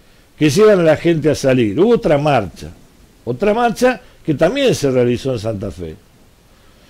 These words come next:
Y que también vi gente que lamentablemente yo, a ver, no sé, me parece poner cosas como que apoyando una marcha y yendo a hacer una marcha ¿en contra de qué?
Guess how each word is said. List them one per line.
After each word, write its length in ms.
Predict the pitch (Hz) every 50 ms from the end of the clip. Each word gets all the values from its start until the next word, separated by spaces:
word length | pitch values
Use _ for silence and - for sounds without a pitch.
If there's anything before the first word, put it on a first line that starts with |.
| _ _ _ -
Y 80 | 233 165
que 100 | 196 185
también 420 | - 214 226 262 285 277 254 208
vi 140 | 196 196 165
gente 420 | - - 214 226 214 165 139 170
que 120 | 143 156 151
lamentablemente 920 | 151 147 156 160 160 143 214 214 196 185 175 202 214 185 135 156 139 139
yo, 400 | 165 180 170 147 131 120 117 120
a 40 | 127
ver, 240 | 135 127 113 107 87 - - _ _ _ _ _ _ _ _ _ _ _ _ _ _ _ _ _
no 60 | 151
sé, 400 | - - 196 180 139 110 82 - - _ _ _ _ - _ _ _ _ - _ _ _ _
me 220 | 135 127 143 156 131
parece 760 | - - 170 170 208 240 233 185 - - 185 175 160 147 - - _ _ -
poner 380 | - 135 147 165 190 190 165
cosas 600 | - - 180 190 - - 180 175 156 - - - _ _ _ _
como 400 | - 135 131 127 123 123 104 -
que 160 | - 135 123
apoyando 720 | 120 98 110 117 127 123 98 - 165 170 185 180 160 151
una 160 | 131 120 120
marcha 600 | 127 151 165 170 156 123 - - 147 139 123 110 - _ _ _ _ _ _ - - _ _ _ _ _ _ _ _ -
y 140 | - 135
yendo 400 | 120 110 156 180 185 180 160 151
a 40 | 131
hacer 220 | 113 - - 165 165
una 220 | 160 151 143 131
marcha 400 | 131 147 160 165 147 - - 135
¿en 100 | 123 110
contra 440 | 101 147 175 185 165 - 139 131 113
de 160 | 113 107 90
qué? 320 | - - 123 107 90 71